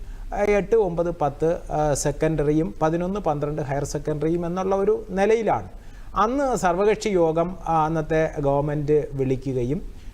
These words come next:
അത് സർവകക്ഷി നിവേദക സംഘം കേന്ദ്രത്തിൽ പോവുകയും അതിന് എക്സംഷൻ വാങ്ങിക്കുകയും കേരളത്തിൻ്റെ പശ്ചാത്തലത്തിൽ തുടരാനുള്ള ഒരു സാഹചര്യം ഉണ്ടാവുകയും ചെയ്തു. ഇവിടെ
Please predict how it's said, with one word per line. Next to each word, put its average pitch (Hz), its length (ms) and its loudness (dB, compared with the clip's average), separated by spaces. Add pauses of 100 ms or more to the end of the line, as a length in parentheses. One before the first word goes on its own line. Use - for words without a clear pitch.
(220)
അത് 170 500 0
സർവകക്ഷി 170 480 2
നിവേദക 156 420 2
സംഘം 139 400 -2
കേന്ദ്രത്തിൽ 139 500 -2
പോവുകയും 123 440 -4 (360)
അതിന് 214 280 2
എക്സംഷൻ 202 480 0
വാങ്ങിക്കുകയും 160 500 0
കേരളത്തിൻ്റെ 220 580 2
പശ്ചാത്തലത്തിൽ 151 720 0 (120)
തുടരാനുള്ള 143 640 0
ഒരു 139 120 0
സാഹചര്യം 139 720 0
ഉണ്ടാവുകയും 120 720 -2
ചെയ്തു. 87 220 -4 (640)
ഇവിടെ 165 500 0